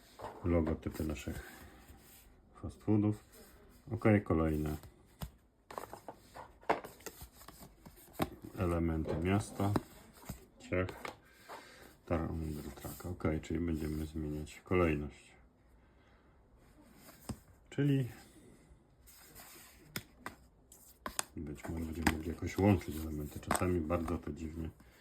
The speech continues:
wygląda i można siedzieć na odludziu na przykład. Dzięki.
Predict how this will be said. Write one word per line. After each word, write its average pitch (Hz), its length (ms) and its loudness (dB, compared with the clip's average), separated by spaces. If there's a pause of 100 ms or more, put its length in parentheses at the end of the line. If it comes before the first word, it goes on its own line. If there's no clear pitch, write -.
(640)
wygląda 87 460 4
i 90 40 6
można 85 300 2
siedzieć 82 380 0
na 82 120 2
odludziu 78 420 -2 (240)
na 78 120 -6
przykład. - 360 -16 (1900)
Dzięki. 98 520 12